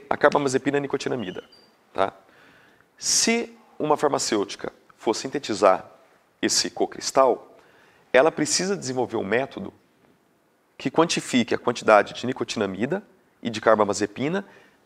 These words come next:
isolada, misturada com o cocristal de carbamazepina e nicotinamida. Porque você fez a reação de cristalização. Só que você não pode, você, pode ser que você tenha sobras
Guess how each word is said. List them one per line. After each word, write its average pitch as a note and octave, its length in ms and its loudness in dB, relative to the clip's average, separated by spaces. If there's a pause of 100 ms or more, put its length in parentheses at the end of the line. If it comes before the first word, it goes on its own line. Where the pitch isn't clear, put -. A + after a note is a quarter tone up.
(160)
isolada, E3 800 4 (360)
misturada D3 680 4
com C#3 180 -2
o C3 60 -4
cocristal F3 920 0
de B2 100 -10
carbamazepina C3 560 0
e C#3+ 40 -6
nicotinamida. C#3 560 -4 (1000)
Porque B2 200 0
você C#3+ 200 2
fez E3 380 4
a C#3 60 4
reação C#3 320 2
de C#3 100 -12
cristalização. C#3 640 -2 (720)
Só - 160 4
que C#3 100 -6
você D3 220 2
não F#3+ 180 0
pode, C#3 500 4
você, - 180 -2
pode - 340 2
ser A2 100 2
que - 60 0
você - 100 -2
tenha - 140 -2
sobras - 600 2